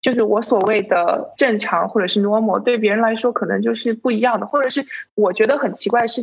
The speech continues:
情，对他们来说也是习以为常的事情。但就是这种经历可能就让我们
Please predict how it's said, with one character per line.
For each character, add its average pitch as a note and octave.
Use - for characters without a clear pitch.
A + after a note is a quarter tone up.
情， G3+
对 A#3+
他 B3
们 A3+
来 G3+
说 A3
也 -
是 A3+
习 -
以 G3+
为 E3+
常 F3+
的 G#3
事 A#3
情。 -
但 A#3+
就 B3
是 A#3
这 C4
种 G#3
经 B3
历 A#3+
可 G3+
能 F3
就 G#3+
让 A3+
我 F#3+
们 F3+